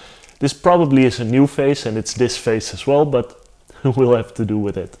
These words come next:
So I'll give a short introduction, and I'll tell you a lot about what I'm actually currently doing,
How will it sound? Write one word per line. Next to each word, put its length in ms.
So 180
I'll 140
give 180
a 40
short 240
introduction, 720
and 140
I'll 180
tell 220
you 180
a 80
lot 300
about 400
what 220
I'm 180
actually 400
currently 460
doing, 400